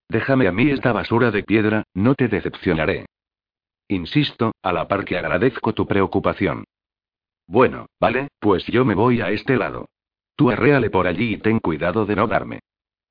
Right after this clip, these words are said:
"Nada más lejos de mi intención que menospreciar tu excelente sugerencia, pero, aun a riesgo de perder esa humildad que me caracteriza,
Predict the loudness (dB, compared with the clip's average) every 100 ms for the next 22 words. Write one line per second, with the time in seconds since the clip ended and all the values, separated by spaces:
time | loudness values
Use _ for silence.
0 | _ _ _ 0 2 2 2 0 -2 -2
1 | -2 -2 -4 -2 -2 0 0 0 -2 -2
2 | -2 -2 -2 -4 -4 -8 -6 -6 0 -2
3 | 0 -2 -2 -4 -2 -2 -2 -4 -4 -6
4 | -6 -4 -4 -2 -2 -2 0 2 2 -2
5 | -2 0 0 -2 -4 -4 -4 -2 -2 0
6 | 0 0 0 0 2 2 2 -2 0 -2
7 | 0 -2 0 2 2 0 -2 0 -2